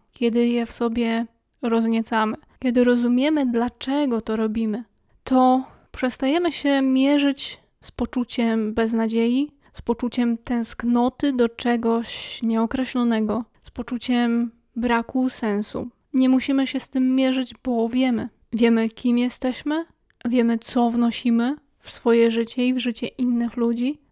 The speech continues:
a kiedy to wiemy, to nie musimy stać pod tą gęstą ścianą,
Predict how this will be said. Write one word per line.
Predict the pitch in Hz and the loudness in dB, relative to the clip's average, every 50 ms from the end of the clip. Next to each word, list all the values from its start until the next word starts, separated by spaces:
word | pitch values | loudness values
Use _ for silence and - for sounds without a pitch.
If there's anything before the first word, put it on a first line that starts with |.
| _ _ - | _ _ 0
a | 240 233 233 226 233 | 2 2 2 2 2
kiedy | - 269 - 254 240 | 0 -2 -2 -2 -2
to | - 247 240 | -2 -2 -2
wiemy, | 240 240 254 262 269 262 247 226 220 214 233 214 _ _ _ _ _ - | 0 2 2 2 4 2 2 2 0 -2 -4 -6 _ _ _ _ _ -4
to | - 254 | 0 2
nie | 254 254 254 | 2 4 4
musimy | 254 254 - - 269 262 254 254 247 | 2 0 0 0 0 0 2 0 0
stać | 240 - - - - 254 247 262 254 233 - - | -4 -8 -12 -8 -4 -2 -2 0 -2 -2 -4 -8
pod | - - 226 220 _ _ - | -8 -6 -6 -8 _ _ -8
tą | - 240 233 233 233 233 233 233 226 | -4 -2 0 0 0 0 0 -2 -2
gęstą | 226 - 254 240 240 240 240 - - - 254 240 233 226 233 226 | -2 0 0 2 2 0 -2 -4 -6 -4 -2 -2 0 0 -2 -4
ścianą, | - - - - 233 233 226 220 220 220 | -6 -8 -6 -4 -2 -2 0 -2 -2 -4